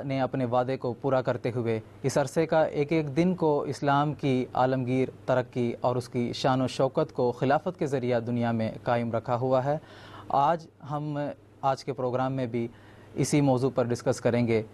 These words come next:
कि सैयदना हज़रत अक़दस मसीह मऊद अलैहिस्सलातु वस्सलाम के विसाल के बाद जमात अहमदिया में जो खिलाफत अला मिनहाजुन नबुवा के रूहानी निज़ाम का क़याम अमल में आया है, इस ताल्लुक़ से आज हमारे इस प्रोग्राम में डिस्कस करेंगे। इस मौजू से अप-,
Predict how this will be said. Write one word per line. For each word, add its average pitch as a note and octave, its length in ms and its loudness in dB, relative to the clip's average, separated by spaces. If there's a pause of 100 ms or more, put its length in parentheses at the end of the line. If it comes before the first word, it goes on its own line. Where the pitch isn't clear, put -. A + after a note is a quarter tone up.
(160)
कि C3+ 80 2
सैयदना B2+ 360 2
हज़रत B2 260 0
अक़दस A#2+ 340 0
मसीह B2 300 0
मऊद A#2 240 2
अलैहिस्सलातु A#2 540 0
वस्सलाम A#2 300 0
के A2+ 220 2
विसाल A#2 340 0
के A#2+ 140 -4
बाद A2 240 2 (280)
जमात B2 360 2
अहमदिया A#2+ 480 0
में A#2 300 0
जो A#2+ 200 4
खिलाफत B2+ 480 0
अला B2 160 2
मिनहाजुन B2 460 -2
नबुवा C3 460 2
के A#2+ 160 0 (100)
रूहानी B2 340 2
निज़ाम A#2 340 2
का A#2 180 2
क़याम A#2+ 360 2
अमल C3+ 220 2
में B2+ 140 2
आया A2+ 200 4
है, A2 200 0 (320)
इस C#3 160 0
ताल्लुक़ B2+ 300 0
से C3 140 0
आज A#2 240 2
हमारे A#2 360 2
इस - 160 -2
प्रोग्राम A2 320 2
में A2 140 2
डिस्कस A#2 300 -2
करेंगे। D3 400 0 (340)
इस D3+ 180 2
मौजू D#3+ 260 4
से E3+ 220 2
अप-, D3+ 200 0